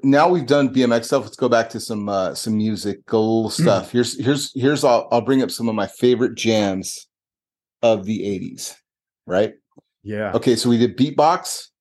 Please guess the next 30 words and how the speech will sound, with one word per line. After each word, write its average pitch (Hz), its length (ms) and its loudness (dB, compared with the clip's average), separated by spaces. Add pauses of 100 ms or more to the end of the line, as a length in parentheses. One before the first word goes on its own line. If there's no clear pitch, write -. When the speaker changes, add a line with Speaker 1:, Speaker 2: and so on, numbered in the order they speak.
(180)
Speaker 1:
We 107 120 -8
did, 113 340 0
uh, 101 520 0
we, 107 200 -6
we've 110 180 -4
talked 117 260 0
about 107 200 2
Mantronics. 113 920 -2 (2250)
Speaker 2:
We 131 140 4
talked - 420 -2
about 117 280 2
Mantronics, 101 920 -4
but 107 480 0 (180)
we, 117 180 -8
Speaker 1:
Did 113 160 0
Speaker 2:
we 135 80 4
Speaker 1:
you 156 60 2
Speaker 2:
didn't 156 120 2
Speaker 1:
play 123 80 4
Speaker 2:
even 110 140 0
Speaker 1:
any? 127 60 0
Speaker 2:
bring 101 300 -2
up 127 200 4
Mantronics. 98 1000 -6 (200)
Speaker 1:
All 95 100 0
right, 87 240 -4
Mantronics. 95 680 -6
Speaker 2:
Um, - 60 -18 (1200)
was 113 160 2
there 151 340 4